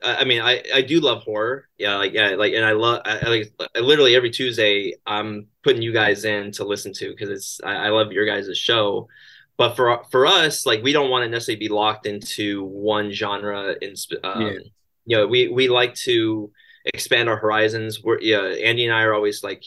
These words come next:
Speaker 1: "Hey, I've never seen this. Have you?" "Nope." <laughs> "Let's, well, let's check it out. Maybe it sucks. Maybe it doesn't." And t-,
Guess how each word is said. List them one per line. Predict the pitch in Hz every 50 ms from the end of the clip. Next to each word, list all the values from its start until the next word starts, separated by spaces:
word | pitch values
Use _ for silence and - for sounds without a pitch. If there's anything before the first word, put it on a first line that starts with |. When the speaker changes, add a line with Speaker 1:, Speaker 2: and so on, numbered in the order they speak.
| -
Speaker 1:
"Hey, | - 104 131 127 104
I've | 110 120
never | 143 127 110 104
seen | - 104 101
this. | 101 101 107 -
Have | - 98 95
you?" | 101 117 131 127 117
"Nope." | 101 98 92 110 127 - _ -
<laughs> | -
"Let's, | - 110 104 107 - - -
well, | 123 110 113
let's | 113 113 -
check | 139 139 135
it | 185 214
out. | 208 123 - - - - - - - -
Maybe | - 120 123 151
it | 147 139
sucks. | - - 156 160 160 -
Maybe | 139 127 131 139
it | 139 135
doesn't." | 139 139 135 117 104 98 95 - -
And | - 110 113 107 107 -
t-, | - 143 127